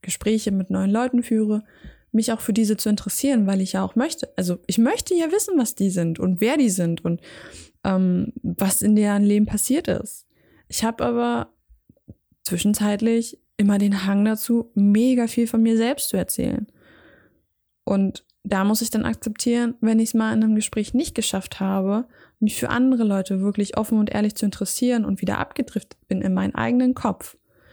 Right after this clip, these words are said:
muss ich akzeptieren, dass ich das in diesem Moment nicht geschafft hab und entscheide mich einfach, beim nächsten Mal besser drauf zu achten. Just that easy. Mehr ist es nicht. Und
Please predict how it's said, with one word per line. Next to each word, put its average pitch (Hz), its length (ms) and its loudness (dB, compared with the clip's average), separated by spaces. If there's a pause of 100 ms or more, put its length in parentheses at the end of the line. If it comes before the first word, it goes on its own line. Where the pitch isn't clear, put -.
(220)
muss 185 120 0
ich 180 140 -2
akzeptieren, 233 680 -2 (300)
dass 226 120 -2
ich 226 80 -4
das 247 200 -4
in 247 120 2
diesem 254 200 4
Moment 254 300 2
nicht 262 140 0
geschafft - 420 -6
hab 180 200 -4 (320)
und 226 140 2
entscheide 233 340 0
mich 226 160 0
einfach, 247 300 -2
beim 202 180 0
nächsten 202 300 0
Mal 202 60 0
besser 202 240 -2
drauf 190 200 -4
zu - 120 -8
achten. - 440 -8 (2250)
Just - 360 -2
that 320 260 -2
easy. 196 440 0 (800)
Mehr 285 180 0
ist 320 100 -4
es 214 140 -4
nicht. - 320 -8 (840)
Und 226 340 2